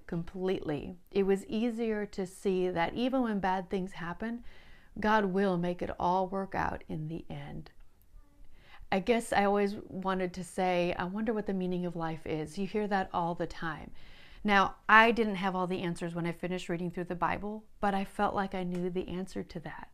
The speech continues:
Like, I know the meaning of life is to do what we're talking about right here.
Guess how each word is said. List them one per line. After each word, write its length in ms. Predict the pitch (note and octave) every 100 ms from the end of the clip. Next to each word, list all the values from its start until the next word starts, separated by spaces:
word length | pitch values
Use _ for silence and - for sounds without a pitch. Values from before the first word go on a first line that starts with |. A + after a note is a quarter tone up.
| -
Like, 180 | F#3 F#3+
I 120 | F#3
know 320 | F#3+ G3+ G#3
the 120 | G3
meaning 360 | F#3+ F#3+ F3+ E3+
of 120 | D#3+
life 400 | G3+ G3 - - - - - - - - - - -
is 160 | F#3 -
to 160 | G3 F3 -
do 240 | - A3 A3
what 380 | F#3+ G3 G#3 G#3
we're 100 | G3
talking 480 | - G#3+ A3 G3
about 340 | F3+ E3 E3 E3
right 240 | F3+ F3+
here. 600 | - - G3+ F3 F#2 -